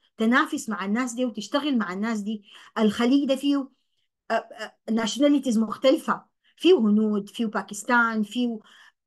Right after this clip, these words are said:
ناشوناليتيز لا حصر لها، ناس شطار، ناس عندهم، آه، آه، سمارتنس، ناس ذكية، ناس سريعة،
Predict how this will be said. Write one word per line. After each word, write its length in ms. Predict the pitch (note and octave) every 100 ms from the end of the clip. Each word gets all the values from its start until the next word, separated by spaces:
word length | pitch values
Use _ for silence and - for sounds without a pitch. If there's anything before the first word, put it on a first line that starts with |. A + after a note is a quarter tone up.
| _ _
ناشوناليتيز 760 | G#3 G3+ - A#3+ C4 A#3 G3+ - _ _
لا 220 | G#3+ A#3+ C#4
حصر 400 | - B3+ - G3
لها، 420 | G3 F#3 D#3+ - _ _ -
ناس 240 | A3+ B3
شطار، 500 | - G#3 A3+ B3+ B3
ناس 340 | G3+ A3+ A3 -
عندهم، 480 | B3 A#3 G#3 G#3 G3 _ _ _
آه، 360 | - G3 F#3+ F#3 -
آه، 180 | G3
سمارتنس، 840 | G3 - B3 C4 C4+ B3 A3 G#3+ -
ناس 400 | A#3+ C4+ C4+ - _ _ F#3+
ذكية، 400 | A3+ G#3+ D4 C4
ناس 340 | A#3+ C4+ -
سريعة، 560 | A3+ A3 C#4+ A#3+ A3